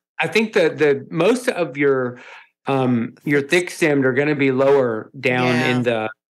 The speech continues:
Speaker 1: in the
Speaker 2: Dry.
Speaker 1: forest itself, not
Speaker 2: Yeah.
Speaker 1: up high.
Speaker 2: That's
Speaker 1: There
Speaker 2: true,
Speaker 1: are a
Speaker 2: 'cause
Speaker 1: few that are.
Speaker 2: Yeah.
Speaker 1: There's one called, uh,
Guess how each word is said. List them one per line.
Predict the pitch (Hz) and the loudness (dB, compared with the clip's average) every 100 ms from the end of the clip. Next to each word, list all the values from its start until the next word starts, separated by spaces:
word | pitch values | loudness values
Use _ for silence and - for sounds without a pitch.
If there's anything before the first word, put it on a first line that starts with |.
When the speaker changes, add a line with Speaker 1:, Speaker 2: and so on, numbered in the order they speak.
| - | -6
Speaker 1:
in | 135 127 | -4 -2
the | |
Speaker 2:
Dry. | 143 | 0
Speaker 1:
forest | 131 120 - | 0 0 -4
itself, | 117 - 127 113 107 | -12 -6 -6 -4 -4
not | 123 | -2
Speaker 2:
Yeah. | 170 156 143 | -2 -2 -4
Speaker 1:
up | - | -6
high. | - 110 107 107 | -4 -4 -2 -2
Speaker 2:
That's | 170 165 | -4 0
Speaker 1:
There | 156 | 2
Speaker 2:
true, | 160 | 2
Speaker 1:
are | |
a | |
Speaker 2:
'cause | 156 | 0
Speaker 1:
few | 180 170 | 0 2
that | 147 | 0
are. | - 120 117 113 - | -2 0 -2 -4 -8
Speaker 2:
Yeah. | 147 135 | -4 0
Speaker 1:
There's | 156 143 143 | 2 2 0
one | 151 156 - 165 | -2 -2 -4 0
called, | 143 135 131 113 117 | 2 4 2 -2 -8
uh, | - 117 110 101 | -6 -2 -2 -2